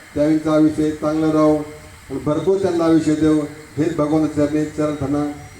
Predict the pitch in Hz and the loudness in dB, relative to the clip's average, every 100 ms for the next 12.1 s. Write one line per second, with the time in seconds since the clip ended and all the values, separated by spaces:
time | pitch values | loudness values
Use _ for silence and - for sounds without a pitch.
0 | - 165 180 - 156 143 127 104 - - | -2 2 2 2 2 2 0 -6 -14 -18
1 | - - - - - - - 143 170 170 | -18 -18 -18 -20 -20 -14 -2 0 2 0
2 | 170 165 170 175 175 - - - 143 156 | 0 0 2 2 -2 -6 -12 -12 -4 -4
3 | 160 165 160 170 160 165 160 156 160 165 | -2 -2 -2 -2 2 2 2 0 0 -2
4 | - - - 143 147 160 151 160 156 160 | -12 -20 -6 -2 0 0 0 0 0 0
5 | 156 160 151 160 160 156 156 143 160 160 | 0 0 0 2 2 2 -2 -2 0 0
6 | 160 165 160 165 156 - 151 156 156 156 | 0 0 2 0 0 0 0 0 0 0
7 | 156 156 147 147 143 143 143 143 139 131 | 2 2 0 0 0 2 2 2 0 0
8 | 123 110 101 - - - - - 143 156 | -2 -2 -8 -18 -20 -20 -20 -4 0 0
9 | 156 - 160 156 156 160 156 143 151 147 | 0 0 0 0 0 2 2 2 0 0
10 | 147 147 156 131 131 147 143 147 147 147 | 0 0 0 0 2 2 2 0 -4 -10
11 | - - - - - - - 139 151 127 | -16 -16 -18 -20 -20 -12 -4 0 2 0